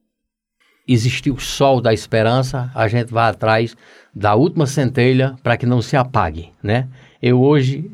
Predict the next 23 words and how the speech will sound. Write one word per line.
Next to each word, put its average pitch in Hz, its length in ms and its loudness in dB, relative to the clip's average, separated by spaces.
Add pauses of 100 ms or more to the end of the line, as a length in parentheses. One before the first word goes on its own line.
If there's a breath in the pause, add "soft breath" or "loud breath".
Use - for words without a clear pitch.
sempre 156 680 -2
agradeço 135 680 2
a 127 100 0
toda 185 320 0
a - 20 -2
guarnição 160 440 2
divina. 117 420 2 (760 soft breath)
E 117 180 2
meus 131 220 4
trabalhos 123 420 2
também, 123 240 2
eu 135 80 4
passei 143 540 2
por 123 120 0
alguns 113 280 0
momentos 120 360 0
difíceis, 156 920 0 (300 loud breath)
quando 127 240 0
portas 143 600 2
foram 120 300 0
fechadas, 123 640 0
depois 131 360 2
de 127 180 2